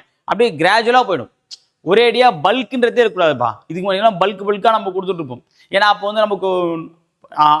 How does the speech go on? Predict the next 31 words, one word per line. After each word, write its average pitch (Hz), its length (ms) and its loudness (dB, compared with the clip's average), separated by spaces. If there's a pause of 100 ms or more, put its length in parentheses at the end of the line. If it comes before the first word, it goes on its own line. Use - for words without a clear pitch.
ஆரம்பத்துல 208 440 2
படிக்க 185 300 -2
நோட்ஸ் 196 200 -8
அதிகமா 190 300 -2
இருக்கும். 151 220 0
தமிழ்ல 190 320 0
வந்து 185 160 -4
நம்ம 165 160 0
அதிகமா 196 260 -2
படிச்சிருப்போம். 131 480 -8 (320)
இப்ப 233 260 -4
தமிழ் 233 320 0
நோட்ஸ் 214 240 -6
கம்மியானதுனால 175 580 0
நம்ம 170 160 -2
என்ன 185 80 -2
பண்ண 175 140 -4
போறோம் 156 140 0
அப்படின்னா, 123 300 -2 (380)
ஸ்மார்ட்டா 220 680 2
யோசிக்க 151 280 -4
போறோம். 104 220 -16 (460)
ஓகேவா? 196 360 0 (300)
அடுத்து 233 280 -2
வந்து 214 120 -2
பாத்தீங்கன்னா, 202 320 0
weekly 233 320 -4
and 202 160 -2
monthly 185 460 -4
current 160 280 -4
affairs. 113 300 -10